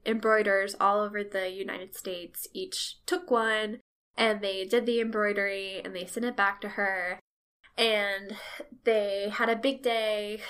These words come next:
in, I think, Chicago, where a bunch of people, a bunch of them got together,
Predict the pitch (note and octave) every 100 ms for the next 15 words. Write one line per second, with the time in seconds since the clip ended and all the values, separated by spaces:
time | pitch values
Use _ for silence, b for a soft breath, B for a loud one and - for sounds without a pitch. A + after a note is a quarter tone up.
0 | B B - G#3+ G3+ A3 G#3+ C4+ - -
1 | - G#3 G3+ G3+ F#3+ F#3 F#3+ _ _ _
2 | A3 G#3+ G#3 A3 A3+ B3 A#3+ A#3 G#3+ G3+
3 | G3 F#3 A3 A3 G#3+ G#3 G#3 G3 - G#3+
4 | G3+ G3 G3 G3 G3+